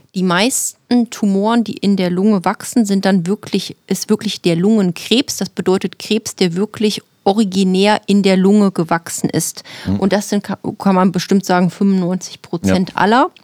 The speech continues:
Speaker 1: Ähm, dann gibt es natürlich aber auch, ähm, nur mal um's einzuwerfen, auch wenn's jetzt grad nicht das Thema ist,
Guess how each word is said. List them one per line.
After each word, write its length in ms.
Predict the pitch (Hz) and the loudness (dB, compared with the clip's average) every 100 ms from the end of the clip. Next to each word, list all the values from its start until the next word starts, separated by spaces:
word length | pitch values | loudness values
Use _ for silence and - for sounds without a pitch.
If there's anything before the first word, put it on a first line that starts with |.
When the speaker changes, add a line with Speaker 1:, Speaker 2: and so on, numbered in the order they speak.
| _ - - - - - - | _ -20 -16 -16 -16 -8 2
Speaker 1:
Ähm, 360 | 208 202 202 - - | 4 4 2 -2 -10
dann 220 | - - 190 | 0 2 2
gibt 200 | 233 - | 0 -4
es 180 | 240 | -2
natürlich 580 | 226 208 - 233 220 - - | -2 -4 -2 -2 -2 -4 -2
aber 440 | 202 196 196 - | -2 0 -2 0
auch, 440 | 190 208 - - - - | 0 0 -6 -18 -18 -4
ähm, 520 | 180 175 175 170 196 | -2 0 0 -2 -4
nur 200 | 190 202 | 0 2
mal 100 | 185 | 2
um's 280 | - 170 - - | 2 -2 -4 -2
einzuwerfen, 880 | 190 247 262 - 220 220 233 - | 2 2 2 -2 2 2 2 0
auch 140 | 202 - | -4 -2
wenn's 160 | 196 - | -2 -2
jetzt 180 | 185 | -2
grad 160 | - 170 | -2 -2
nicht 160 | 180 - | -2 -6
das 140 | - | -4
Thema 260 | - 233 233 | 0 0 0
ist, 240 | 220 - | -2 -6